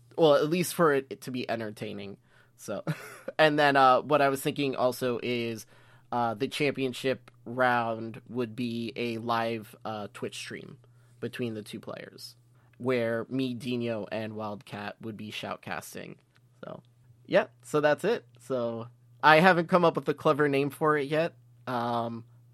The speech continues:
I was just, I don't know. If someone thinks of something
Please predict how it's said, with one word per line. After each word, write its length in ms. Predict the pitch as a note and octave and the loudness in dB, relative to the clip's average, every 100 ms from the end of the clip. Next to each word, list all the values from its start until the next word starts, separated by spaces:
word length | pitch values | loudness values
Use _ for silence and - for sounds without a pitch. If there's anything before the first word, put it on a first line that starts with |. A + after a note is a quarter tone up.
| _ - | _ -8
I 60 | |
was 220 | B2+ A2+ | -6 -8
just, 140 | - B2+ _ _ _ _ | -14 -16 _ _ _ _
I 120 | A2 A2 | -10 -8
don't 120 | A2 | -6
know. 160 | G#2+ A2 _ _ _ - | -8 -10 _ _ _ -6
If 100 | C3+ | 0
someone 300 | D#3 D3+ D3 | 2 2 2
thinks 220 | D3+ C#3 | 0 -2
of 60 | C#3 | -2
something 500 | C#3+ C3 C3 B2 | 0 0 0 0